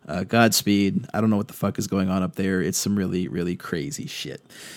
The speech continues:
All right, so let's hop into the criminal justice fuckery. In the appellate court news, we have a case out of the Seventh Circuit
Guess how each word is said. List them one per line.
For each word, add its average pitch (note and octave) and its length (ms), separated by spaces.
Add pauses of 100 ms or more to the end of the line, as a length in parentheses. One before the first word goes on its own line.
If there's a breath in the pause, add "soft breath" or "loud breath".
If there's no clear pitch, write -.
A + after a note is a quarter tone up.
(120)
All C3+ 80
right, - 140
so D#3 80
let's F3+ 100
hop F#3 220
into D3+ 220
the G#2 100
criminal C3+ 340
justice A#2 540
fuckery. B2+ 760
In A2+ 140
the A2+ 120
appellate D#3+ 440
court D#3 320
news, C#3+ 580 (120)
we A2 140
have C3 220
a G2+ 60
case B2 460
out A2 160
of A2+ 80
the G#2 100
Seventh A#2 560
Circuit C#3 500